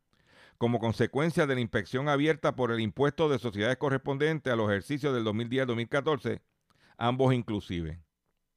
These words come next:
Cemex en España tiene un historial conflictivo con Hacienda.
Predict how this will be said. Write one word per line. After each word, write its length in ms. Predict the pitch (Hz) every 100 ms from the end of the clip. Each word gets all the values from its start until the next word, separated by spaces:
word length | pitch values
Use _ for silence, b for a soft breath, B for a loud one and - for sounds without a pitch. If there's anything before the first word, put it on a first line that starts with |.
| _ _ _ _ _ _ _ _ _ _ _ _ _ b b b
Cemex 440 | 131 123 160 175
en 180 | 151 156
España 600 | - 135 - 165 160 131
tiene 200 | 104 135
un 100 | 160
historial 540 | 160 - 139 143 156 139
conflictivo 760 | 135 113 117 98 - 165 156
con 200 | 135 123
Hacienda. 720 | 110 - 120 135 117 90 90